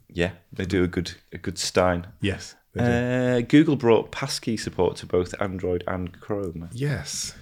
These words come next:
Speaker 2: So
Speaker 1: Um,
Speaker 2: we're seeing more and more effort over the year, people committing to, you know, these solutions to essentially stopping bad security hygiene by accident by users who,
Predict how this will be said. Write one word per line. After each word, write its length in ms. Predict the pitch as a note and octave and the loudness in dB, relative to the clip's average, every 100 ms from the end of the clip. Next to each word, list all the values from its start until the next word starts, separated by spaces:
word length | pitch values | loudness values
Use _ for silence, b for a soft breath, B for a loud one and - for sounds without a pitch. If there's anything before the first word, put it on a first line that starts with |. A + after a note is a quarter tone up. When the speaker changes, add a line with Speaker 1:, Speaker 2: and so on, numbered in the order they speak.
| B B B B | B B B B
Speaker 2:
So 200 | - A2+ | 0 2
Speaker 1:
Um, 100 | A2 | 2
Speaker 2:
we're 180 | G#2+ A#2 | 2 2
seeing 440 | G#2+ C3+ C3 A#2+ A2+ | 4 4 4 4 2
more 220 | A2 G#2 | 2 2
and 80 | G#2 | 2
more 200 | G2+ G2+ | 2 2
effort 320 | G2 - F#2+ F#2 | 0 -2 -2 0
over 200 | G2 F#2 | -2 -2
the 100 | F#2+ | -2
year, 520 | G2 G2 F#2 F#2 F#2 | 0 0 0 0 -2
people 280 | - A2 G2 | -6 -6 -6
committing 520 | - G#2 F2 G2+ G2 | -2 -2 -2 -4 -6
to, 160 | - G2 | -4 -2
you 460 | F#2 F#2 F2+ G2 | -2 -2 -6 -6
know, 140 | G2 F#2 | -4 -4
these 200 | F#2+ F2+ | -4 -4
solutions 720 | - F#2 G2 - F#2+ F#2 - | -4 -2 -4 -4 -2 -2 -4
to 380 | - G2 F#2 F#2 F2+ - - _ - B B B B B B | -4 -2 -2 -4 -8 -18 -20 _ -20 B B B B B B
essentially 400 | D3+ D#3 F#3+ A#2 | 4 6 6 6
stopping 520 | G2+ - G2+ G#2+ G#2 F#2 - - C#3 | 0 0 0 0 -2 -6 -14 -12 -6
bad 480 | A#2 A2 G#2 F#2 | -6 0 0 2
security 420 | - G2+ - G#2 F#2+ | -2 -2 2 4 4
hygiene 520 | G2 G2+ G2 F#2+ F#2+ | 0 0 0 -2 0
by 140 | F#2 F#2+ | 0 0
accident 560 | - - F#2 F#2 F2+ | 0 -4 -4 -6 -6
by 160 | - F#2 | -2 0
users 460 | F#2 F#2+ F2+ F2+ F#2 | 0 -2 -4 -6 -4
who, 280 | F#2 F2 | -4 -4